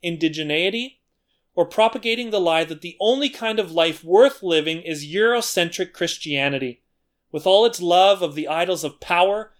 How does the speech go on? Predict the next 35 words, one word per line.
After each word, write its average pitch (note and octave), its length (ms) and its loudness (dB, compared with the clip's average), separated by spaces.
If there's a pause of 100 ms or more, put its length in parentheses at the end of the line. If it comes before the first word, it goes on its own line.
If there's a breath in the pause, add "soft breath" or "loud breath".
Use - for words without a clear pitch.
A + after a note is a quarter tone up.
(160)
and G#3 240 -4
money E3 440 -4 (200)
and E3 240 -8
violence D#3+ 580 -2 (180 soft breath)
and D3 160 -8
white D3+ 240 2
supremacy. D3+ 500 -10
Why D#3+ 160 -2
would C4+ 160 -4
we C#4 80 -8
want A3+ 240 -4
to A#3 60 -10
convert F3 420 -2
them F3 200 -6
to D3+ 100 -8
that? C3 560 -2 (2750)
Residential A3 520 0
schools E3+ 560 0
was D#3 140 -6
a D#3 60 -4
program F3 440 0
of E3 120 -2
either E3 200 -2
killing A3+ 460 -2
the G3 120 -2
Indian G3 440 -2
in F3+ 160 -4
the F3+ 80 0
child G#3 540 2
or, C4 420 4
just A3+ 300 -2
to A3 40 -6
make G3+ 200 -2
things F3+ 280 -6
simpler, E3 580 -2